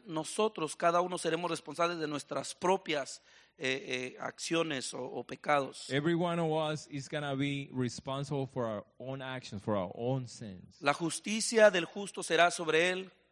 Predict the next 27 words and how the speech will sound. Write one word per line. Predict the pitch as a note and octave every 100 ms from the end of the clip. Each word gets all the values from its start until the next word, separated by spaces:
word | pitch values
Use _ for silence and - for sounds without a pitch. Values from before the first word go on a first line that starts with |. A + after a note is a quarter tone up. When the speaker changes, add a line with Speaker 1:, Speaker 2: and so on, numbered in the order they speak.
| _ _ _ _ _ _ _
Speaker 1:
y | - C#3+
la | C#3+
impiedad | C#3 - C#3+ D3 E3+
del | E3 D3
impío | C#3+ - D#3+ D#3 D#3
será | - C3+ B2+ C3
sobre | - B2+ A#2+ A2
él. | G#2+ - _ _ _ _ _ _
Speaker 2:
The | G#2 G2+
righteousness | A2+ C#3 - D3 C#3 C#3+ C#3+ D3 - - - _ _ _ _ _ _ _
of | A#2 G#2+
the | G#2+
righteous | A2+ B2+ C#3+ B2
shall | C3+ A#2
be | B2+
upon | B2 A2+ C3+ C3+ D3+
him, | D#3 D3 -
and | A2+
the | A2
wickedness | A2+ B2 C#3+ D#3 C#3+ C3+
of | A#2+
the | G#2+
wicked | G#2+ A#2+ - C3
shall | - G#2+
be | G2 A#2+ A#2 -
upon | G2 - G2 F#2
him. | F#2 D#2